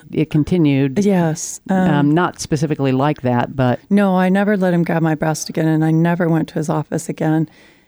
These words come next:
Speaker 2: And there was never a time when he managed to suddenly attack me and give me a kiss that I didn't shove him away. And I never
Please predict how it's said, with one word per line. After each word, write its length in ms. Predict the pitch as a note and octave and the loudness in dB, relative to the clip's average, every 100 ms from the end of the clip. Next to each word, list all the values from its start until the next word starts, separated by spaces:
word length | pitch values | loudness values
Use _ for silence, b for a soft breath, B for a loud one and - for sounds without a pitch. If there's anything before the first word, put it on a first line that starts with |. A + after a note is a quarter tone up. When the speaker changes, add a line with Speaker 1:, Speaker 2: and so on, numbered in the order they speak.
| b b | b b
Speaker 2:
And 360 | E3+ E3+ E3 - - | 0 2 0 -2 -6
there 140 | F3+ F3 | -4 -2
was 180 | E3 | 0
never 360 | F3+ F#3+ G#3+ A3+ | 0 0 0 0
a 80 | G3 | -2
time 340 | - F#3 F3 | -2 -2 2
when 120 | E3+ E3 | 2 2
he 140 | F3 | 2
managed 460 | E3+ E3+ E3 - - | 2 2 0 -2 -6
to 240 | - D#3 | -2 -2
suddenly 640 | D3+ - E3+ E3+ E3 D#3+ - | -2 -4 0 2 2 0 -2
attack 380 | - F3+ D#3+ D#3 | -8 -4 -4 -4
me 100 | E3 | -2
and 80 | D#3 | 0
give 140 | D3+ D#3+ | 0 0
me 140 | D#3 | 0
a 60 | D3+ | -2
kiss 380 | - D#3 - - | -4 -4 -4 -8
that 140 | - D#3+ | -4 -2
I 140 | D#3+ | 0
didn't 260 | D#3 D#3 D3+ | 0 0 0
shove 200 | - D#3+ | -4 -4
him 180 | D#3 D3+ | -2 0
away. 300 | D#3 D#3 - | -2 -4 -2
And 140 | F3 | 0
I 200 | D#3+ D#3 E3+ | 0 -2 0
never 680 | E3 E3+ F3 E3+ D3+ D#3 | 0 2 2 0 -2 -4